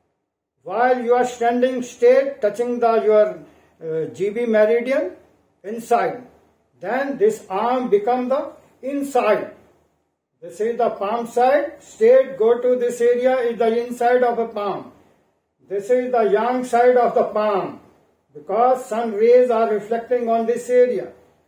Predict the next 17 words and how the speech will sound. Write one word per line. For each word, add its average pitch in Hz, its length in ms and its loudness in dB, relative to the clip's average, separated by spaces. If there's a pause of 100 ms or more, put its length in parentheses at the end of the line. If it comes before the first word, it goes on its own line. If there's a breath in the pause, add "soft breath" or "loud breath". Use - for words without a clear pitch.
(260)
This 196 240 -6
has 214 260 0
become 233 400 -2
the 185 160 0
yang 214 280 -2
side, 262 460 0
this 196 220 0
has 185 200 -2
become 175 360 -8
the 277 260 -4
inside. 233 680 -8 (1080)
All 269 500 -2
the 277 160 -4
T 254 200 -8
C 262 160 -10
M 262 160 -2
meridian 247 720 -2